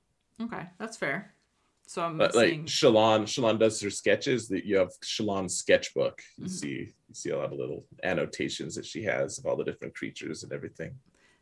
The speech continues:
Speaker 1: I like that though. Like, that's the one thing that you miss out with,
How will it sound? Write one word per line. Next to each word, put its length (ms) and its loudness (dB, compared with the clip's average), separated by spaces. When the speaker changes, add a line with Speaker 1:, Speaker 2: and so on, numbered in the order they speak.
Speaker 1:
I 160 2
like 180 0
that 280 0
though. 380 -4
Like, 180 -12
that's 220 -12
the 140 -8
one 200 -2
thing 200 -8
that 100 -4
you 100 -6
miss 220 -8
out 200 -6
with, 400 -12